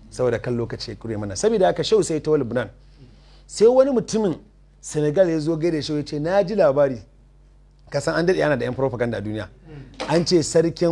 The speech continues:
Makka ya baka maƙudan kuɗi har ya kai riyal miliyan ashirin. Shi ne na zo gurinka na ce maka ina da hanyar sana'a da za ka investin ɗin kuɗin nan.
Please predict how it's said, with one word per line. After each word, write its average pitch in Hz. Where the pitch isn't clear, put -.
Makka 165
ya 139
baka 147
maƙudan 127
kuɗi 135
har -
ya 143
kai 151
riyal 135
miliyan 117
ashirin. 92
Shi 214
ne 202
na 165
zo 165
gurinka 165
na 131
ce 165
maka 139
ina 147
da 113
hanyar 123
sana'a 113
da 104
za 123
ka 123
investin 113
ɗin 113
kuɗin 113
nan. 104